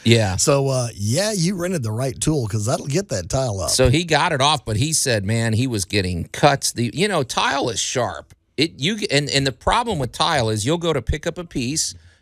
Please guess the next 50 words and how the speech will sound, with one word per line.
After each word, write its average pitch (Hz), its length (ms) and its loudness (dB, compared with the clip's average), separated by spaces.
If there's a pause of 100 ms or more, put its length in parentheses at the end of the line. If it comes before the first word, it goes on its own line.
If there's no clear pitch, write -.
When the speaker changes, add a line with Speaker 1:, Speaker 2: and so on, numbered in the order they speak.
(120)
Speaker 2:
Oh, - 40 0
Speaker 1:
And 113 280 2
you're, 120 300 4
and 147 180 2
you're, 180 100 2
Speaker 2:
split 156 100 -6
you. 156 60 4
Speaker 1:
and 156 80 0
you 156 100 2
go 139 220 2
throw 127 320 -2
it 139 80 -4
in 143 60 -6
the, 135 260 -6
in 117 120 -2
the, 110 120 -2
the 101 240 -4
bin 127 320 2
or 117 80 -2
whatever, 110 400 -2
and 117 100 -4
then 123 100 -2
you 120 120 -2
look 131 200 -2
back 117 280 -2
and 120 80 -6
your 107 120 -4
hand 127 240 -2
is 87 120 -4
bleeding. 82 400 -8
And - 80 -20
Speaker 2:
Yes. 107 180 2
Speaker 1:
you 127 60 4
didn't 135 100 2
even 113 220 -2
know 127 220 0
it - 160 -10
because 101 520 -6 (320)
those 101 200 -2
little 120 180 -2
micro 110 520 -2
edge, 104 400 -6
man, 101 220 -2
those 131 180 -2
things 117 260 -4
hurt 107 340 -2
too. 92 220 -4
Speaker 2:
They, 110 240 -2
Speaker 1:
So, 90 240 -4
Speaker 2:
yeah. - 200 -8